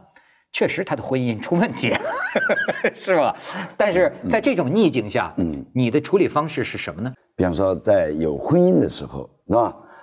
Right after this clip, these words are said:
Speaker 2: 呃，你有老婆了，特别有小孩了，如果说老婆提出来跟你离婚，但一定是有各种各样的理由和原因，有，也可能是对方的，也可能是自己的。如果是自己的话，你必须要承受。嗯。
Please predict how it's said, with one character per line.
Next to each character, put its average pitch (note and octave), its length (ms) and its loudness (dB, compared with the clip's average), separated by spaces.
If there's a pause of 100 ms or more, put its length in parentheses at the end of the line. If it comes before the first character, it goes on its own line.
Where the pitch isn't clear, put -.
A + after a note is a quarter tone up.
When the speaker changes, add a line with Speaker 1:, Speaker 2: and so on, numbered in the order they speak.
(140)
Speaker 2:
呃， D#2 200 -4
你 E2 160 -2
有 F2 140 2
老 C#2+ 120 -2
婆 C#2 220 -6
了， D2+ 160 -4
特 - 140 -4
别 E2 140 0
有 D#2+ 100 0
小 C#2+ 180 -8
孩 C2+ 240 -8
了， E2 160 -4 (500)
如 F2+ 140 0
果 D#2+ 80 0
说 D2+ 200 0
老 C#2+ 180 -2
婆 D#2 140 -4
提 - 160 -6
出 D#2 120 -2
来 D2 80 0
跟 D2 140 0
你 C2+ 80 -2
离 C#2 160 0
婚， E2 280 -2 (220)
但 A#2 180 0
一 F#2 120 -2
定 A#2 140 0
是 F#2+ 120 -2
有 D2+ 80 0
各 - 160 -2
种 F2 160 -2
各 E2 80 0
样 F2 120 0
的 D2+ 100 -2
理 C2+ 220 -6
由 C2+ 180 -8
和 D2+ 140 -4
原 C#2+ 200 -2
因， F#2 280 0 (360)
有， F2+ 240 2
也 A2+ 160 4
可 A2 100 0
能 D#2 80 0
是 E2+ 140 -2
对 A#2+ 180 0
方 G#2+ 220 -2
的， D#2+ 80 -2
也 D#2 100 0
可 D2 100 -8
能 B1+ 80 -10
是 D2+ 160 -14
自 F#2+ 200 -2
己 A#1+ 220 -12
的。 A#1 140 -18 (420)
如 A#2 180 2
果 D3 100 2
是 C3 160 0
自 A3 240 2
己 D2 220 -4
的 D#2 120 -6
话， E2 140 0
你 C2+ 120 -6
必 D2 140 -4
须 C#2+ 140 -4
要 D2+ 100 0
承 A#1+ 240 -8
受。 D2 240 -4 (720)
嗯。 E2 220 2